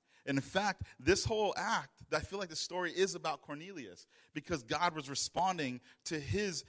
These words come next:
very prayers, not the prayers of, of the church, but the prayers of this person who was not, did, who did not have a seat at the table.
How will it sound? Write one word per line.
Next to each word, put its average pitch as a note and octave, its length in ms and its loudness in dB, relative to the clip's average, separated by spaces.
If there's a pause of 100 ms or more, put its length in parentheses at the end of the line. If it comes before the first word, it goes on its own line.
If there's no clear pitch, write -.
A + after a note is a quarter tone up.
(200)
very D3+ 340 4
prayers, E3+ 680 -8 (480)
not D3 280 -2
the - 60 -4
prayers B2+ 680 0 (260)
of, A#2+ 280 -2 (360)
of A#2 200 -6
the A#2 100 -12
church, - 560 -12 (320)
but C3 120 -16
the C3+ 60 -12
prayers E3+ 440 -4
of B2+ 100 -10
this A#2+ 140 -6
person C3+ 380 -6
who C3 100 -8
was A2+ 200 -6
not, C3+ 340 -4 (520)
did, C#3+ 140 -2
who C#3+ 100 0
did C3 160 -4
not C3+ 240 -2
have B2+ 220 -6
a G#2+ 40 -10
seat B2+ 260 -6
at A2+ 80 -14
the G2 60 -18
table. B2 480 -4